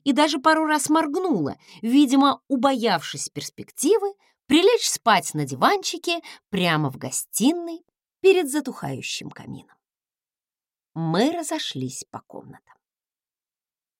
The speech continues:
Зорн вернулся в покой в тот момент, когда я, облаченная в очередной ночной балахон до пяток, выходила из ванной.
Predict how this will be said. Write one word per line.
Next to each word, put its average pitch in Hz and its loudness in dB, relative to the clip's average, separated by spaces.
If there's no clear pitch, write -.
Зорн 427 6
вернулся 330 6
в - -10
покой 247 6
в - -6
тот 160 -2
момент, 139 0
когда 165 0
я, 165 0
облаченная 349 4
в - 0
очередной 294 2
ночной 277 2
балахон 254 2
до 240 2
пяток, 233 0
выходила 196 2
из - -12
ванной. 110 -16